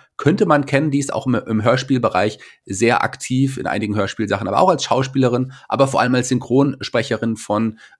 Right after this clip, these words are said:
Runa Mara, aber auch von Daisy Ridley in, in den Star Wars Filmen. Da kennt man sie sicherlich her, wenn man die, also die, die neueren Star Wars Filme. Äh,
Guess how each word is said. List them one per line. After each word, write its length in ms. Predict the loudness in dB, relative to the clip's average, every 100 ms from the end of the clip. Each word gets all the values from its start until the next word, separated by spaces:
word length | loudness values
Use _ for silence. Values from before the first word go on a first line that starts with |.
| -6
Runa 320 | 0 4 6
Mara, 360 | 6 6 6 4
aber 260 | 4 2 4
auch 260 | 2 0 -8
von 220 | -4 0
Daisy 260 | 2 2 2
Ridley 460 | 0 0 -2 -2 -8
in, 200 | -10 -8
in 160 | -6 -4
den 120 | -4
Star 260 | 0 0 2
Wars 200 | -2 -4
Filmen. 440 | -6 -4 -4 -6 -12 -10
Da 220 | -6 -4
kennt 220 | -6 -6
man 120 | -6
sie 140 | -8 -10
sicherlich 400 | -12 -10 -10 -10
her, 120 | -10
wenn 100 | -8
man 100 | -8
die, 60 |
also 160 | -8 -6
die, 180 | -6 -8 _ -4
die 60 |
neueren 380 | 0 4 4 2
Star 300 | -2 0 0
Wars 180 | -2 -6
Filme. 320 | -6 -8 -8 -12 -20 _
Äh, 300 | -10 -6 -6